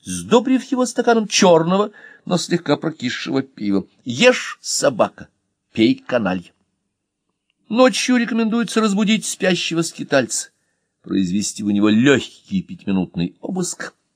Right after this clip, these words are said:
и ткнуть слегка штыком или прикладом в бок. На следующий день федеративный беглец перевозится уже в более удобные помещения. Хлеб ему даётся менее чёрствый,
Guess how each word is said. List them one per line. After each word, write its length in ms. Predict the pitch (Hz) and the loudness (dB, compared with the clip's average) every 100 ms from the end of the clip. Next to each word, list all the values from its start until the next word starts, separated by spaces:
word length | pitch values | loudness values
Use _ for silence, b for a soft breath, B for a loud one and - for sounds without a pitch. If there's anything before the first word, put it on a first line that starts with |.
| _ _ _ _ - | _ _ _ _ 2
и 160 | 101 | 4
ткнуть 400 | 117 - 135 202 | 4 2 2 2
слегка 560 | - 113 107 - 131 127 | 2 2 2 2 4 4
штыком 600 | - - 110 101 120 113 | 2 -4 -2 0 2 2
или 140 | 101 95 | 2 2
прикладом 580 | 98 95 107 95 95 | 0 2 2 2 0
в 60 | 87 | 0
бок. 320 | 101 98 - _ _ _ _ _ _ _ _ _ _ _ _ _ _ _ | 0 0 -6 _ _ _ _ _ _ _ _ _ _ _ _ _ _ _
На 200 | 139 127 | -2 -2
следующий 680 | - 104 95 98 90 101 92 | 2 2 2 0 0 -2 0
день 400 | 107 202 254 _ _ _ _ _ _ _ _ _ _ | 0 0 -2 _ _ _ _ _ _ _ _ _ _
федеративный 720 | - 98 98 101 - 226 127 | -6 0 2 2 2 0 0
беглец 460 | 90 90 87 95 - | 2 2 2 0 -2
перевозится 760 | 120 104 95 87 85 123 - 202 | -2 2 2 2 -2 -4 -6 -4
уже 220 | 196 208 | 0 -2
в 80 | 190 | 2
более 300 | 233 220 120 | 2 4 4
удобные 580 | 101 90 87 87 95 | 4 2 0 0 0
помещения. 800 | 98 98 95 - - 95 98 110 _ b b b | -2 -2 -4 -6 -6 -2 0 -2 _ b b b
Хлеб 440 | - - 92 90 - | -12 -4 0 0 -2
ему 180 | 123 131 | -8 -4
даётся 380 | 143 156 - 185 | -2 -2 -4 -2
менее 400 | 226 190 95 92 | 0 0 -2 -2
чёрствый, 680 | - - 196 - 147 156 | -2 -2 -2 -6 -6 -6